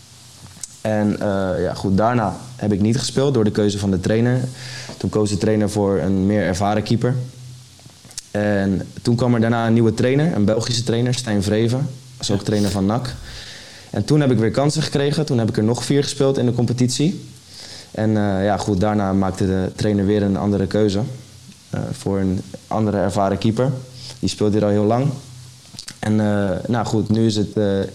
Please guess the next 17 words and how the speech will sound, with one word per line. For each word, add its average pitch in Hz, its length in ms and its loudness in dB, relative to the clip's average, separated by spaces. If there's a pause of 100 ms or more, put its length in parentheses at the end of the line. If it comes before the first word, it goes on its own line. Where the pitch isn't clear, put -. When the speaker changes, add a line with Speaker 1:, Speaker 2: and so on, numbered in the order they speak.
(220)
Speaker 1:
nog 107 180 0
niet 120 160 2
gelukt 117 240 0
om 113 60 2
mezelf 104 280 0
terug 110 220 0
te 107 100 -4
vechten. 104 440 -4
En 101 80 -2
daarna 98 240 0
kreeg 90 220 -2
ik - 100 -8
ook 90 100 -2
corona 110 580 2
en 95 100 0
de 92 80 0
blessure. 113 560 2